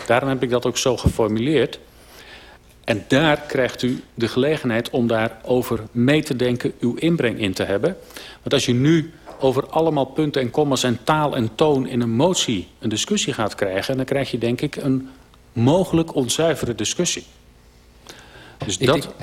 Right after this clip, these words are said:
Speaker 2: ik denk niet dat het de essentie is van deze discussie waar het over gaat. Het gaat over het feit wat u voorstelt, dat u het vanuit het bestuursorgaan burgemeester het voorstelt.
Speaker 1: Mhm.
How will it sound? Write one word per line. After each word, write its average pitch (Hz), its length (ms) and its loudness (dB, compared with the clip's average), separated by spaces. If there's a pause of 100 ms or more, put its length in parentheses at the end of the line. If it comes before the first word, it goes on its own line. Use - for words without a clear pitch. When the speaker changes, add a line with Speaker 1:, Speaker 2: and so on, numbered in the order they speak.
(140)
Speaker 2:
ik 135 200 2
denk 143 160 4
niet 147 140 2
dat 143 160 2
het 131 120 -4
de 135 100 4
essentie 147 460 0
is 123 120 -2
van 127 140 -2
deze 120 240 0
discussie 120 440 -2
waar 107 120 0
het 110 140 -2
over 113 220 -2
gaat. 123 320 -2
Het - 140 -10
gaat 113 260 0
over 110 220 -2
het 104 100 -4
feit 117 280 0
wat 110 160 -4
u 113 100 -6
voorstelt, 147 560 0
dat - 160 -4
u 113 60 -2
het 104 80 -6
vanuit 107 280 0
het 104 100 -8
bestuursorgaan 110 760 0
burgemeester 117 600 0
het - 100 -6
voorstelt. 151 640 -4 (180)
Speaker 1:
Mhm. 127 140 0